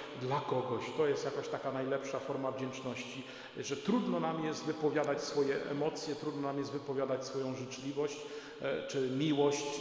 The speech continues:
czy jakieś inne uczucia, nie? Że raczej my się tutaj realizujemy w pewnym działaniu. Więc tu święty Piotr też jakby wpisuje się, e, w ten wymiar. Idziemy dalej,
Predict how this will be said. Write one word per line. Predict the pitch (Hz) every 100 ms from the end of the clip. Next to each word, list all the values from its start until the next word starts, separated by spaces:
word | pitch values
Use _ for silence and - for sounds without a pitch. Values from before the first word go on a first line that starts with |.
| -
czy | -
jakieś | 135 - 131 139
inne | 131 127
uczucia, | 123 120 127 - - 117
nie? | 170 185
Że | 131
raczej | 139 165 151 135 - - - 131
my | 147
się | - 135
tutaj | - 139
realizujemy | 131 127 123 120 123 127 123 123 - - -
w |
pewnym | 139 131 131 127
działaniu. | 120 117 110 107 110
Więc | 110
tu | - 170
święty | - 143 139
Piotr | 139 143 - 131
też | 143 -
jakby | 123 127 131 - 131 -
wpisuje | - 143 139 139 135 131
się, | 131 123 127 123 - - - - - - - - - -
e, | 131
w | -
ten | 127 113
wymiar. | 110 95 - - - - - - - - - 175
Idziemy | 254 247
dalej, | 156 175 262